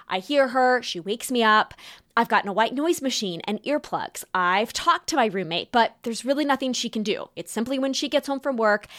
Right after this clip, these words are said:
and it's just her moving around to get ready for bed and such. Do you have any advice on how to feel more empowered when circumstances are beyond our control?" And Laura said, "You talk about how if you listen to your dreams and longings, you can create more of them in your life.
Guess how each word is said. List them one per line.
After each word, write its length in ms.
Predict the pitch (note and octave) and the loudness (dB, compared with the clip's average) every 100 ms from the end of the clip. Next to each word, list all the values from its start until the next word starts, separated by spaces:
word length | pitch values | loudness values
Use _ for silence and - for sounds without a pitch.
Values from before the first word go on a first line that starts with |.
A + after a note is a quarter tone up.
| - - | -20 -8
and 120 | F#3+ | -6
it's 100 | G3 | -4
just 180 | A3+ A3+ | -4 -2
her 120 | B3+ | 0
moving 260 | A3+ A#3 A#3 | 0 0 0
around 340 | G#3+ A3 A3 | 2 2 0
to 80 | D#3+ | -4
get 200 | - - | -4 0
ready 200 | B3 A#3+ | 0 0
for 140 | A#3 | -2
bed 220 | G3 F3+ - | -2 -4 -4
and 100 | E3 | -10
such. 300 | - - - - - - | -10 -10 -16 -16 -20 -10
Do 80 | - | -4
you 60 | B3 | -2
have 300 | A#3+ C4+ C#4+ | 2 2 2
any 180 | D#4+ F#4 | -2 -2
advice 420 | G4 E3+ E3 - - | -4 -4 -6 -8 -8
on 100 | G3+ | -4
how 180 | G3+ B3 | 2 2
to 80 | |
feel 200 | C4 A#3+ | 2 -4
more 240 | G#3 G#3 G#3 | -2 -2 -2
empowered 720 | F#3+ - - D#4+ F#3 D#3+ D3+ | -6 -6 0 2 0 -6 -10
when 200 | - G3+ | -8 -8
circumstances 960 | G#3 A#3+ A#3+ B3 A#3 E3 D3+ C#3+ - - - _ | -4 -4 -2 -4 -6 -8 -10 -10 -12 -14 -20 _
are 120 | G3+ G3+ | -4 -2
beyond 480 | G#3 F#3+ F#3 F#3+ - E3+ | -2 2 2 2 -2 -4
our 160 | D#3+ | -4
control?" 520 | - E3+ - B2 - _ _ _ _ _ _ _ _ _ | -6 -14 -12 -12 -12 _ _ _ _ _ _ _ _ _
And 160 | A#3 G#3+ | -8 -2
Laura 280 | B3 E4 A3+ | 2 4 4
said, 380 | - D#3 G3 - - - - - - | 0 -8 -8 -10 -20 -20 -20 -20 -6
"You 120 | C4 | -4
talk 300 | - D#4+ F#4+ | 0 2 2
about 220 | G#4+ F4+ | 4 2
how 200 | C4 G#3+ | 4 2
if 160 | G3+ - | 2 -4
you 100 | G3+ | -6
listen 320 | F3+ B3 E4 | -4 -4 -4
to 100 | C#4+ | -6
your 140 | C#4+ C4 | -6 -6
dreams 540 | F#3 G3 A3+ A3 A#3 - | -6 -2 0 0 -2 -6
and 160 | F#3+ | -6
longings, 520 | F#3 F3+ D#3+ D#3+ E3+ | -4 -4 -6 -12 -12
you 60 | G#3 | -10
can 180 | - G3+ | -8 -8
create 500 | - - A#3 B3+ - | -8 -4 0 0 -2
more 200 | F#3 F3+ | -2 -2
of 100 | E3 | -2
them 140 | F3+ | -6
in 160 | - F#3 | -6 -6
your 140 | F3+ | -4
life. 460 | B3+ D#4 - - | -2 -2 -4 -20